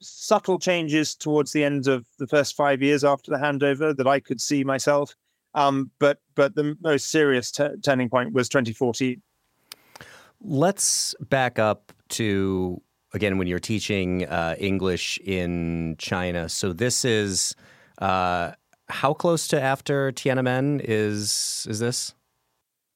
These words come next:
Speaker 1: It's interesting. It was actually only three years after Tiananmen.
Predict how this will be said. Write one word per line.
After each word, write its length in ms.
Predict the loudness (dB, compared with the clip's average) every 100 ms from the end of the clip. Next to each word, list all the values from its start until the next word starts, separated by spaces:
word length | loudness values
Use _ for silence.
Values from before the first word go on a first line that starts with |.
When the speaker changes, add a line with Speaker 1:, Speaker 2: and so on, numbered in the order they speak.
| _ _ _ _ _
Speaker 1:
It's 180 | -2 0
interesting. 380 | 2 0 2 0
It 100 | 2
was 120 | 4
actually 320 | 2 2 0
only 180 | 0 0
three 320 | -4 -4 -2
years 460 | 2 2 4 2 2
after 280 | 0 -2 -6
Tiananmen. 520 | -4 -4 -4 -10